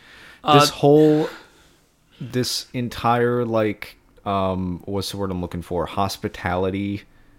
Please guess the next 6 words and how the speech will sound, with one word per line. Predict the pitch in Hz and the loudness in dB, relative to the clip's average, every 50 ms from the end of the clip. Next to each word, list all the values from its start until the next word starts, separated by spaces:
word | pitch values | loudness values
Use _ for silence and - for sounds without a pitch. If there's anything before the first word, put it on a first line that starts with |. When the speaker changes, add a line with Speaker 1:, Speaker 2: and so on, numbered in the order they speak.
| _ _ _ | _ _ _
Speaker 2:
suite | - - - - - 104 101 104 104 107 113 - - - - - - - _ | -14 -10 -10 -8 -6 -4 -2 -2 -2 -2 -4 -6 -10 -10 -10 -12 -12 -16 _
that | - 101 98 - - _ - _ _ _ _ _ _ | -4 -4 -4 -4 -8 _ -20 _ _ _ _ _ _
they | - 110 104 | -4 -2 0
get | 98 104 - - | 0 -2 -4 -4
put | - - 113 110 110 | -4 -2 0 0 0
in | 113 117 117 117 120 123 | 0 -2 -2 -2 -4 -6